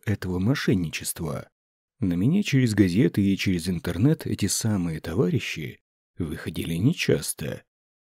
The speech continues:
но регулярно. Выходили они в среднем на меня по четыре-пять раз в год,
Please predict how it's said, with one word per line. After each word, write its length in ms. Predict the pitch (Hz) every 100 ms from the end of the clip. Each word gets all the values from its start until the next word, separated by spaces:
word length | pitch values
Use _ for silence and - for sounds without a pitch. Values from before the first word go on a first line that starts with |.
| _ _
но 260 | 76 - 71
регулярно. 840 | - 90 165 165 90 78 58 52 _ _ _ _ _ _ _ _
Выходили 540 | 85 92 - 147 202 175
они 220 | 139 131
в 80 | -
среднем 420 | 131 151 135 120
на 120 | 110
меня 340 | 107 110 123 113
по 140 | 104
четыре-пять 680 | - 98 160 151 - 123 -
раз 240 | 95 101
в 80 | 131
год, 420 | 120 - - -